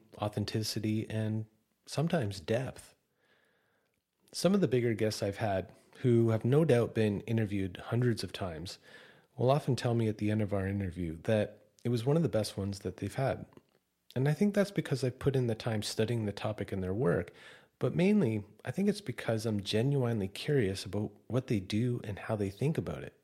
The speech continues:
much more so than promoting my own ideas about a given topic.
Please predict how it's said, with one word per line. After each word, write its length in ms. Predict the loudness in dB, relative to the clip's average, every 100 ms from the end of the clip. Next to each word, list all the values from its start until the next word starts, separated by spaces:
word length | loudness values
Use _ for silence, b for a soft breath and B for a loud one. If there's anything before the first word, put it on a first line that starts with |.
| _ _ -2
much 240 | -2 2
more 140 | 0
so 220 | 2 2 2
than 160 | 0
promoting 440 | -2 0 2 2 0
my 140 | 0
own 200 | 0 2
ideas 480 | 0 0 -2 -2 -2
about 180 | -4 -4
a 40 |
given 260 | -4 -6 -6
topic. 500 | -8 -8 -12 -16